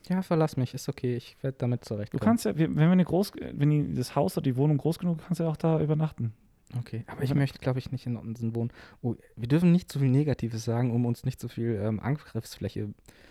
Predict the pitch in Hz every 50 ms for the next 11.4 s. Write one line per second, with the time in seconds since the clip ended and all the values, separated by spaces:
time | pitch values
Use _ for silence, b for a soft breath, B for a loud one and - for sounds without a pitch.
0 | b b b b - - 104 101 101 101 101 101 101 101 101 104 117 117 120 -
1 | - 110 - 120 - 113 - - - - - 107 - 104 104 - 113 107 107 107
2 | 107 - 120 113 110 113 - 107 107 110 113 113 - 107 107 - - 104 107 -
3 | 110 107 107 104 101 107 107 110 110 101 107 117 - 180 165 156 170 - - _
4 | B B B B - - 147 165 - - 175 170 147 143 - - 180 190 202 208
5 | - 170 160 156 147 147 143 - 160 147 165 165 185 170 B B B B B B
6 | B - 139 131 127 120 117 - 123 117 107 B B B B B - - 120 120
7 | 117 120 131 131 120 110 b b b b b b b _ 135 135 - 165 147 156
8 | 156 147 - - - - - - - 143 139 139 135 - - - - - - -
9 | 127 143 147 - - 160 156 - - 131 127 135 127 127 127 - B B B B
10 | B B B B - - 151 139 135 135 - - - 220 - 135 135 131 131 -
11 | - - - _ _ - - 135